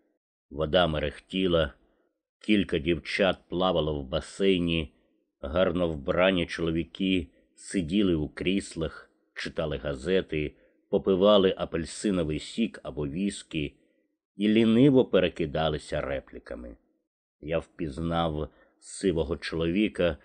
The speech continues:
до якого ми завітали вчора ввечері. Він кивнув мені. Троє інших, яких я взагалі не міг пригадати, кивнули мені теж. Несподівано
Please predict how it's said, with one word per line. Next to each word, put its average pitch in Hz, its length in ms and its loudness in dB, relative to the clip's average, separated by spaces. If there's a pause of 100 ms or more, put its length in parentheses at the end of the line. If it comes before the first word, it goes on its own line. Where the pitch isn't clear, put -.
(160)
до 87 140 -4
якого 85 400 0
ми 82 140 -2
завітали 82 560 -2
вчора 82 380 -2
ввечері. 73 840 -6 (600)
Він 85 320 0
кивнув 71 580 -2
мені. 64 420 -14 (580)
Троє 90 380 2
інших, - 840 -8 (420)
яких 85 440 -4
я 87 80 2
взагалі 90 540 0
не 85 120 0
міг 85 220 -4
пригадати, 78 800 -2 (460)
кивнули 104 640 2
мені 82 360 0
теж. - 640 -10 (320)
Несподівано 90 1300 0